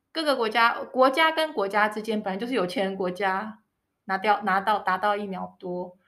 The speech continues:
然后国家内也是有钱人都会先打到，一般来讲啦。所以，或是有特权，或是有关系，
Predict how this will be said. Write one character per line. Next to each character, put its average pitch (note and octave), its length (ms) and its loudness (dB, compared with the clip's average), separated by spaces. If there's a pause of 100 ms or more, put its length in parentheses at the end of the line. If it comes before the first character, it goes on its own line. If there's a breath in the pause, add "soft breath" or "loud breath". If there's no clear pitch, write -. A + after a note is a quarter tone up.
(180)
然 B3+ 100 2
后 C4 60 -6
国 G#3 100 0
家 A3+ 200 0
内 A#3 320 -2
也 F3+ 120 -4
是 A3 120 -8
有 F#3+ 140 -4
钱 F#3 280 -8
人 - 280 -18 (340)
都 G#3+ 120 -4
会 A3 100 -2
先 F#3+ 220 -8
打 - 240 -14
到， - 280 -16 (140)
一 B3 100 -10
般 A3+ 180 2
来 F#3+ 140 -4
讲 - 240 -16
啦。 - 300 -20 (340)
所 A#3+ 160 -6
以， F#4 380 -4
或 C#4 80 -4
是 D4+ 80 -2
有 G#3+ 120 0
特 A#3 220 -2
权， F#3 220 -6
或 G#3 100 -4
是 G#3+ 60 -4
有 F#3+ 100 -4
关 F#3+ 320 -6
系， F3+ 420 -14